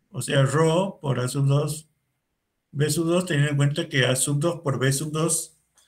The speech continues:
es el caudal, y A sub uno por B sub uno también es el caudal, ¿verdad? Reemplazando nos queda esta expresión.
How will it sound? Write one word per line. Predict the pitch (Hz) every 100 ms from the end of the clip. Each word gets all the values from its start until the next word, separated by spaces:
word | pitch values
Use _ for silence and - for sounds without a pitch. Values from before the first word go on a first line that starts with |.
| _ _ - - _ _
es | - 135 -
el | 117
caudal, | 120 123 170 180 180
y | 156
A | 127
sub | 139
uno | 135 147 143
por | 131
B | 123
sub | 143 135
uno | 139
también | 139 131 127
es |
el | 131 135
caudal, | 160 180 160 160
¿verdad? | 175 135 156 147 -
Reemplazando | 123 123 123 135 139 135 143 160
nos | 139
queda | - 120 123 139 - _
esta | 117 - 123
expresión. | - 123 139 123 139